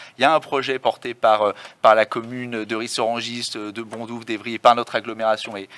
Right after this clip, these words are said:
il y a besoin que l'État, euh, nous aide. Et puis, parallèlement, un aménagement du territoire qui a concentré, euh, euh, le, toute l'économie dans Paris ou dans l'Ouest parisien.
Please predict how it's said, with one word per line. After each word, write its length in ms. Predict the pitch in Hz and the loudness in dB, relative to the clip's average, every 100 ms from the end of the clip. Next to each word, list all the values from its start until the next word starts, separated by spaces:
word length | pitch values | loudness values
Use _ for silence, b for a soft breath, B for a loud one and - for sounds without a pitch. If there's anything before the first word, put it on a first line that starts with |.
| B | B
il 60 | 123 | 2
y 20 | |
a 60 | 156 | 4
besoin 300 | 147 135 127 | 2 -2 -2
que 100 | - | -4
l'État, 440 | 107 113 104 95 - | 0 6 6 4 -4
euh, 160 | 95 92 | -12 -12
nous 180 | 90 101 | -10 -4
aide. 280 | 147 185 - B B B - | -4 -6 -12 B B B -6
Et 80 | 135 | -6
puis, 340 | - 127 180 - _ _ - | -2 -2 -2 -8 _ _ 2
parallèlement, 520 | 147 139 123 127 180 | 4 6 4 4 4
un 100 | 131 | 6
aménagement 460 | 151 156 147 135 | 4 4 0 0
du 100 | 127 | -10
territoire 380 | 113 110 101 185 | -8 -8 -4 -6
qui 140 | - 123 | -2 -4
a 60 | - _ - | -4 _ -12
concentré, 760 | 214 208 - 156 - 139 123 123 b b - | -8 -4 -2 -2 0 0 0 -4 b b -8
euh, 480 | 101 98 92 90 87 - - | -2 -2 -2 -8 -18 -16 -12
euh, 300 | 92 87 90 | -10 -10 -14
le, 360 | 98 90 87 87 _ | -14 -14 -14 -16 _
toute 180 | - 208 | -8 -4
l'économie 420 | 147 143 131 120 | -4 -6 -8 -8
dans 160 | 110 160 | -2 0
Paris 400 | 147 127 143 185 | 4 2 0 -10
ou 80 | 165 | -8
dans 120 | 139 | -4
l'Ouest 300 | 127 135 - | -2 -4 -8
parisien. 440 | 110 104 98 87 | -8 -6 -8 -14